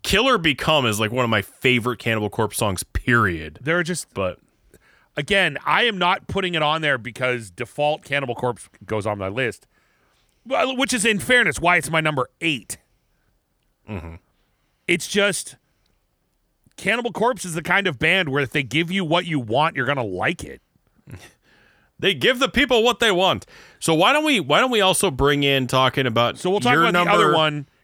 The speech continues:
Speaker 2: and
Speaker 1: your
Speaker 2: then
Speaker 1: number
Speaker 2: what we'll
Speaker 1: seven,
Speaker 2: do,
Speaker 1: my number six.
Speaker 2: Why don't we do this? I'll t-, we'll talk about your number nine and your number six, and then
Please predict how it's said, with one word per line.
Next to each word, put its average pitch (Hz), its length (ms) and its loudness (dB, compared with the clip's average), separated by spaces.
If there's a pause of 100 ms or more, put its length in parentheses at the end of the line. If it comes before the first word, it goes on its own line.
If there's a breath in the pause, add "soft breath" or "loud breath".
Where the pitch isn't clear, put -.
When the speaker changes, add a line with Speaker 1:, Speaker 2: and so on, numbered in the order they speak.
(100)
Speaker 2:
and 170 120 4
Speaker 1:
your 202 60 6
Speaker 2:
then 240 80 6
Speaker 1:
number 240 100 2
Speaker 2:
what 233 80 4
we'll 208 100 4
Speaker 1:
seven, 165 220 4
Speaker 2:
do, 156 40 2
Speaker 1:
my 147 140 4
number 131 260 2
six. - 540 -2 (140)
Speaker 2:
Why 175 160 2
don't 233 100 0
we 220 80 -2
do 190 100 -2
this? 123 460 -2 (800)
I'll 208 220 4
t-, - 120 -10
we'll 196 180 0
talk 226 340 0
about 190 480 2 (1400)
your 180 440 2
number 196 300 2
nine 180 680 2
and 175 300 -2
your 180 220 2
number 175 260 0
six, - 720 0 (720 soft breath)
and 151 240 -2
then 226 720 0